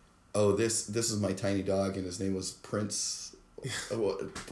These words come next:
Speaker 1: what, I don't
Speaker 2: Oh,
Speaker 1: remember.
Speaker 2: mine? Oh,
Speaker 1: Yeah.
Speaker 2: Prince, Prince Pepper or
Speaker 1: Uh,
Speaker 2: something?
Speaker 1: Prince, yeah. It's, it's like, I, I think that's a,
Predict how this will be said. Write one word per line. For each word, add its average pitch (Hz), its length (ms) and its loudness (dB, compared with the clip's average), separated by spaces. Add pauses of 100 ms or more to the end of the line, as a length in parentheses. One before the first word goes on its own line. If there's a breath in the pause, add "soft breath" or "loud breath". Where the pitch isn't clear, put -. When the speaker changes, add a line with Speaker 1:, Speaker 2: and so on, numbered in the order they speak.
Speaker 1:
what, 117 280 4
I 131 80 4
don't 147 100 6
Speaker 2:
Oh, 127 120 8
Speaker 1:
remember. 107 400 6
Speaker 2:
mine? - 80 -8
Oh, - 140 4
Speaker 1:
Yeah. 156 200 8
Speaker 2:
Prince, 131 320 4 (120)
Prince 131 360 0
Pepper 147 420 0
or 147 40 -2
Speaker 1:
Uh, - 20 0
Speaker 2:
something? 127 180 2
Speaker 1:
Prince, 143 240 4
yeah. 131 360 8
It's, 135 400 6 (280)
it's 127 240 6
like, 110 280 4 (1160 loud breath)
I, 117 140 6
I 120 80 6
think 147 180 4
that's 127 280 4
a, 101 180 4